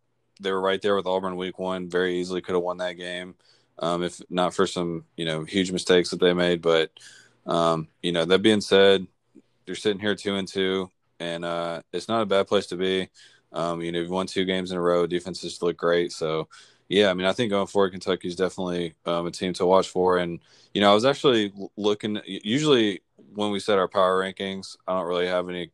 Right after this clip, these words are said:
second thoughts. I'm pretty sure, like, how I feel about stuff. But af-,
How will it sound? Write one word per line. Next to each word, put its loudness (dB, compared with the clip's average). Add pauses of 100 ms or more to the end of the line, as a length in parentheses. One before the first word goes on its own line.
second -6
thoughts. 0
I'm -10
pretty -4
sure, -2
like, -2
how 0
I -2
feel -2
about 0
stuff. -2
But -2 (560)
af-, 4